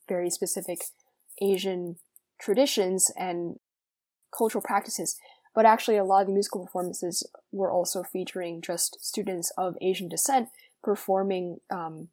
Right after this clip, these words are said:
on their instruments, whether that's, like, marimba or classical instruments or classical music.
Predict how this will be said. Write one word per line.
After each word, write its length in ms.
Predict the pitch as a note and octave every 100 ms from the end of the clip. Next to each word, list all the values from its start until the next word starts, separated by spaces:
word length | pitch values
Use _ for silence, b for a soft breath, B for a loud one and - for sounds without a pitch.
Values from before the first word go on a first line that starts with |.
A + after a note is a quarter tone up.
| _ _ _ _ -
on 140 | F#3+ F#3
their 140 | E3+
instruments, 760 | - G#3 - G3+ F#3 F3+ -
whether 260 | F3+ F3 F3
that's, 260 | E3+ E3+ -
like, 160 | E3+
marimba 560 | E3+ E3+ E3+ E3+ D#3+ D#3+
or 140 | E3
classical 460 | D#3+ - G#3 G3+ G3
instruments 500 | F#3+ - F#3 F3 -
or 120 | -
classical 440 | E3+ - E3+ - E3
music. 480 | E3 F3+ G#3+ A3